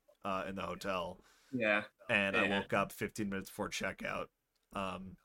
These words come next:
Speaker 1: so I threw myself in the
Speaker 2: Yeah, that's
Speaker 1: shower,
Speaker 2: fine.
Speaker 1: uh, threw myself out, got in the car with, like,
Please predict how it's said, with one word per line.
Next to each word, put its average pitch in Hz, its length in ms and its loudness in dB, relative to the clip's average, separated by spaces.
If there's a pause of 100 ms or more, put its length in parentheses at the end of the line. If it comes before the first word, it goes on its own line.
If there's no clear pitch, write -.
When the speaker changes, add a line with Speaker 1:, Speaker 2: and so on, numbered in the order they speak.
(320)
Speaker 1:
so 120 120 2
I 107 60 4
threw 139 200 0
myself 123 440 6
in 135 60 0
the 107 60 4
Speaker 2:
Yeah, 101 60 4
that's - 100 0
Speaker 1:
shower, 104 520 4 (280)
Speaker 2:
fine. 104 80 2
Speaker 1:
uh, 95 240 2
threw 123 240 -2
myself 110 480 4
out, 101 280 0
got 90 200 -2
in - 60 -14
the 95 60 -10
car 101 400 0
with, 98 140 -8
like, 92 140 -8